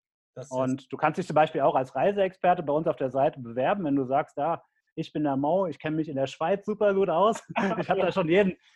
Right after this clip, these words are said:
Speaker 2: jeden Klettersteig irgendwie dreimal bestiegen.“
Speaker 1: Ja.
Speaker 2: Ähm, kann, kannst dich ja bei uns als Reiseexperte bewerben, ne? Und dann kann, kann, kann jeder, der wirklich da eine hohe Expertise hat, kann auch so eine Gruppe dann auch mal irgendwann leiten, ne?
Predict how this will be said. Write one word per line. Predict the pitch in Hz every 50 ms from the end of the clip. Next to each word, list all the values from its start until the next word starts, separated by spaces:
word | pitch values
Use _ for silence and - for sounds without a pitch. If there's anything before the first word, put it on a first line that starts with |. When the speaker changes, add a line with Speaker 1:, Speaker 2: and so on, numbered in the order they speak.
| _ _
Speaker 2:
jeden | - 170 196 202 185
Klettersteig | - - 196 202 202 196 185 180 - - 175 185 180 151
irgendwie | 170 180 180 180
dreimal | - - 160 170 190 202 202 196
bestiegen.“ | 170 185 165 - - 196 202 202 220 220 214 - _ - - - - - - _ - 160
Speaker 1:
Ja. | 160 160 160 156
Speaker 2:
Ähm, | 160 160 151 - _ -
kann, | - 165 175 180 - _ _
kannst | - 170 196
dich | 190 175
ja | 180
bei | 180 170 156
uns | 170 185 180
als | 151 139 -
Reiseexperte | 139 147 190 196 208 202 196 - - 180 185 - - - 185
bewerben, | 170 170 156 160 165 175 185 190 190 190 160
ne? | 147 170 202
Und | 175
dann | 156 151
kann, | - 156 147 143
kann, | - 160 156 - _ _ -
kann | 156 147
jeder, | 135 143 160 175 170 151
der | 156 151 143 135
wirklich | 151 151 - 151 _
da | - 147 143
eine | 139 139 139 131 135 135 - -
hohe | 147 151 156
Expertise | 147 143 - - 135 127 _ - 160 165 165 156
hat, | 151 - -
kann | - 139 139
auch | 139 139 139
so | 147
eine | 139 131 131 131 127 127 _
Gruppe | - 151 143 - 139
dann | 135 131 131
auch | 127 127 123 -
mal | 131 123 127
irgendwann | 131 127 131 127
leiten, | 120 123 127 135 - - 92
ne? | 98